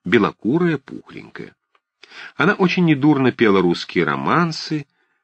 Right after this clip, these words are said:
чистенько разыгрывала на фортепиано разные то веселенькие, то чувствительные штучки, одевалась со вкусом, но как-то по-детски и уже слишком опрятно. Анна Васильевна взяла ее в компаньонки к своей дочери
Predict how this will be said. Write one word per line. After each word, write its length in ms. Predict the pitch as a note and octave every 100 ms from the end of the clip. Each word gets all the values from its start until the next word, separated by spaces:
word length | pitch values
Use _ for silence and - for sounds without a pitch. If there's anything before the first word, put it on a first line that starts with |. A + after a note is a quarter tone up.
| _ _
чистенько 540 | - G3+ - F#2+ E2
разыгрывала 540 | E2 E2 E2+ D#2+ D#2 D#2
на 140 | D#2+
фортепиано 840 | F2 D#2+ D#2 E2+ E2+ D#2+ D#2 D2+ -
разные 600 | - G2 F#2 E2+ E2+ E2
то 120 | D#2+ F2
веселенькие, 760 | E2+ - G2 E2+ D#2 D2+ D#2
то 160 | D#2 E2
чувствительные 720 | - - - D#2 - D2 C#2+
штучки, 640 | - - F#3 F3+ - E3 D#3 _ _ _ -
одевалась 520 | B2 D#3 G#3+ D3+ -
со 200 | - D#2
вкусом, 500 | - - G3+ - E3
но 80 | C3+
как-то 260 | D3 B2+
по-детски 880 | - - F#3 E2 D3+ F3 - D3+ C#3+ - - _ _ _ _
и 80 | A2
уже 180 | A2 B2
слишком 600 | - A2+ G#2 F2 - D2+
опрятно. 580 | C#2 - C#2 A1 - - _ _ _ _ _ _ _ _ - -
Анна 240 | F#2 G2+ G2
Васильевна 400 | F#2 - F#2 F2+
взяла 380 | E2+ F2+ F2
ее 220 | E2+ E2+ D#2+
в 100 | -
компаньонки 760 | G2+ F2+ A2+ G#2 F2 D2+ -
к 80 | D2
своей 420 | - E2+ D#2+ D2+
дочери 540 | - E3 - - -